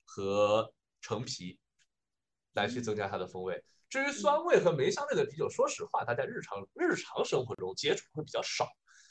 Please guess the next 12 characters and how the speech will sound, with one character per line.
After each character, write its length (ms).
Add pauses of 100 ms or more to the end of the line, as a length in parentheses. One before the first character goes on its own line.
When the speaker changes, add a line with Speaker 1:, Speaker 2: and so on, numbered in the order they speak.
(100)
Speaker 1:
但 160
是 320
有 300
一 200
个 280
是 260
一 80
定 220
绕 140
不 80
过 160
的。 120